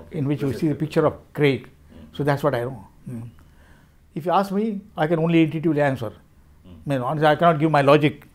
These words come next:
Speaker 1: Mm-hmm.
Speaker 2: You can develop, have you developed earlier? What have you done?
Speaker 1: Mm.
Speaker 2: <laughs> I can't say, I have not even seen. Then, uh, I said, "Yes." I can say it from only my, my
Speaker 1: What your inner voice is
Speaker 2: my
Speaker 1: saying.
Speaker 2: inner
Speaker 1: Yeah.
Speaker 2: voice, my inner confidence. And,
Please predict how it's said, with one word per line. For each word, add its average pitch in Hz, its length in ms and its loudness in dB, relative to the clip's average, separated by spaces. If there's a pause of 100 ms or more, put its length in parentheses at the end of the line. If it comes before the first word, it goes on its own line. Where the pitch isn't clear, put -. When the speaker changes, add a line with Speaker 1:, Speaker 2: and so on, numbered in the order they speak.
(200)
Speaker 1:
Mm-hmm. 107 240 -12
Speaker 2:
You 131 80 -6
can 139 260 -6
develop, 151 320 2
have 127 260 -2
you 135 60 0
developed 151 300 2
earlier? 160 460 2
What 135 120 0
have 135 80 -2
you 123 40 -6
done? 175 300 4
Speaker 1:
Mm. - 60 -16 (160)
Speaker 2:
<laughs> - 140 -20
I - 80 -6
can't - 320 -12
say, - 720 -8
I 135 80 2
have 147 80 0
not 143 160 0
even 131 160 -2
seen. 123 480 -8
Then, 120 200 -12 (720)
uh, 143 340 -14
I 156 100 -6
said, 147 180 0
"Yes." 147 220 -4 (400)
I 160 100 0
can 175 160 0
say 185 160 2
it 196 120 -6
from 151 220 -2
only 160 180 -4
my, 147 380 -4 (440)
my 135 220 -8
Speaker 1:
What 113 220 4
your 113 180 4
inner 113 200 2
voice 104 280 4
is 139 160 0
Speaker 2:
my 156 120 2
Speaker 1:
saying. 156 100 4
Speaker 2:
inner 165 140 4
Speaker 1:
Yeah. 131 60 -2
Speaker 2:
voice, 123 240 -6
my 143 140 -8
inner 156 220 2
confidence. 139 440 -6
And, 185 140 -2